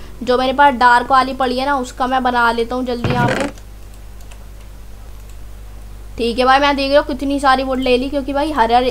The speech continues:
हर एक का बनाऊँगा तो यहाँ पे slabs ले लिए मैंने, फ़ोर्टी टू ले लिए हैं, इसे यहाँ लेते हैं।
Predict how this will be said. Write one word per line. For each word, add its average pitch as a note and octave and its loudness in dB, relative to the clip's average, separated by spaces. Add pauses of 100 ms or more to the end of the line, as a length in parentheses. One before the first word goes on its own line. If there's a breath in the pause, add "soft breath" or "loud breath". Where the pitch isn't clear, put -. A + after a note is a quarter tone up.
हर A#3 2
एक B3+ 2
का C4+ 4
बनाऊँगा A#3+ 0
तो C4 -4
यहाँ B3 0
पे C4 -4
slabs A#3 0
ले A#3 0
लिए A#3 -4
मैंने, C4 -4 (600)
फ़ोर्टी A#3+ 0
टू B3 -6
ले B3 0
लिए B3+ -4
हैं, C#4 -2
इसे B3 -8
यहाँ A#3+ 0
लेते A#3 0
हैं। D4+ -4